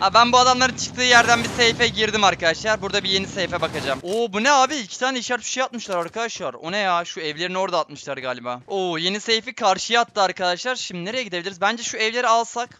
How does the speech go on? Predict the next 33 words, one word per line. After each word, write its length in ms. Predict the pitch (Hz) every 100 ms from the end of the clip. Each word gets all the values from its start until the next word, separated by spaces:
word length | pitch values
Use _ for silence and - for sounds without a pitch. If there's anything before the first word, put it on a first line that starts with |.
| -
oradan 260 | 185 202
etrafa 420 | 208 - 202 196
da 120 | 220 196
bakabiliriz. 480 | 190 220 208 202 - -
Boşsa 360 | 208 - 214
bence 240 | 196 196 185
orayı 200 | 190 190
direkt 200 | 190 175
alalım 260 | 151 147
arkadaşlar. 680 | 139 131 135 123 127 - - -
Oo, 320 | 208 220 214
sağda 380 | - 214 208 226
araba 260 | 226 226
var 120 | 233 214
arkadaşlar. 480 | 202 190 220 202
Onlar 300 | 202 202 208
bizi 160 | 202 190
geçirir 360 | 208 - 240 269
mi 140 | 220
ya? 400 | 190 170 160 156 - - - - -
Onlar 280 | 185 208 214
bence 240 | 220 208
bizi 180 | 190 185
geçirmez. 480 | 180 190 180 185 180 - - - - - - -
Bir 60 | 185
dakika 260 | 208 - 175
ya, 140 | 160
o 40 | 165
araba 200 | 175 208 180
patlak 340 | 151 131 262 - 226
ve 80 |
ilerliyor 500 | 233 170 165 170 240
galiba. 400 | 151 127 117 120